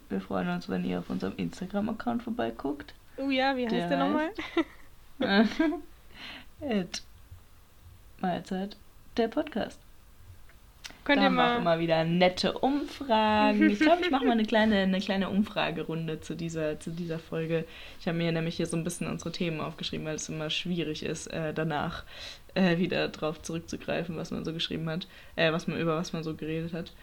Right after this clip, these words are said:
Speaker 2: Ja.
Speaker 1: Ähm, und vielleicht kann ja auch mal eine kleine Umfragerunde starten,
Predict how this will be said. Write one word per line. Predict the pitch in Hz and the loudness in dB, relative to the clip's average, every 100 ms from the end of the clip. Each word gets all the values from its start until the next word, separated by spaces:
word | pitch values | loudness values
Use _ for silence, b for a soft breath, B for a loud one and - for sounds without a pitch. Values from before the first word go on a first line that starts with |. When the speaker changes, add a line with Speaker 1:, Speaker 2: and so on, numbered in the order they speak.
| B | B
Speaker 2:
Ja. | 277 277 294 - | -4 -4 -6 -4
Speaker 1:
Ähm, | 170 165 165 165 165 185 - - - - - - - | 0 0 0 -4 -4 -6 -10 -20 -20 -20 -20 -18 -8
und | 180 175 165 165 | -4 -2 -4 -6
vielleicht | - 180 185 | -4 -4 -2
kann | 202 | -4
ja | 180 | -2
auch | 175 | -4
mal | 175 170 | -4 -4
eine | 170 | -4
kleine | 190 170 | -4 -4
Umfragerunde | 170 180 160 156 156 160 156 | -4 -4 -4 -4 -4 -6 -6
starten, | - 160 - 196 214 | -6 -6 -2 0 0